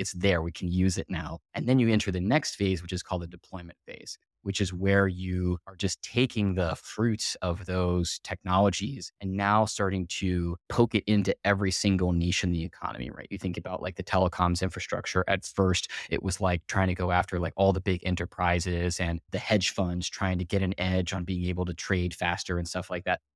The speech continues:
Then eventually it's like, "Okay, your mom and pop shop now finally gets voicemail or finally gets email or whatever," right? And that's the phase where there is still a ton of opportunity, but it's a different category of opportunity, right? It's less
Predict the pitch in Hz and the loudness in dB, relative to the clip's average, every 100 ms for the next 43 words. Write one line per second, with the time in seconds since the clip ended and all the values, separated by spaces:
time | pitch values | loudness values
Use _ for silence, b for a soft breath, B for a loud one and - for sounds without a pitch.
0 | - 165 165 190 226 131 117 101 107 98 | 2 4 4 4 2 4 4 4 4 2
1 | - 110 120 98 90 92 92 90 95 87 | 2 0 4 4 2 0 4 6 6 4
2 | - 87 - - 113 87 - 98 87 87 | 2 0 0 2 4 4 2 -2 -2 -2
3 | - 90 87 85 87 87 82 - - 95 | -4 -2 0 -2 -2 -4 -4 -4 -6 -2
4 | 90 - 87 80 76 92 92 92 98 - | -2 0 0 0 0 0 0 0 -4 -4
5 | 101 95 90 85 73 85 87 92 90 90 | -2 0 2 0 -2 -6 0 0 2 0
6 | 90 95 107 117 127 - 120 - 98 95 | 0 0 2 4 4 2 -2 0 2 2
7 | 92 92 92 95 120 - - 120 110 - | 2 0 0 2 2 0 -2 2 2 0
8 | - - 160 135 98 95 95 - 185 113 | -10 -6 0 2 2 0 0 -4 -2 0
9 | 113 B B - 113 113 92 127 139 - | 0 B B 2 2 2 -2 0 0 0
10 | 113 101 95 _ - - 101 101 92 92 | -2 0 -4 _ -16 -6 -2 -2 -2 -8
11 | 90 90 - - 98 87 - - 135 - | -8 -10 -10 -10 -10 -10 -16 -12 -6 0
12 | 92 - 98 101 107 110 - | 0 0 -2 4 4 4 0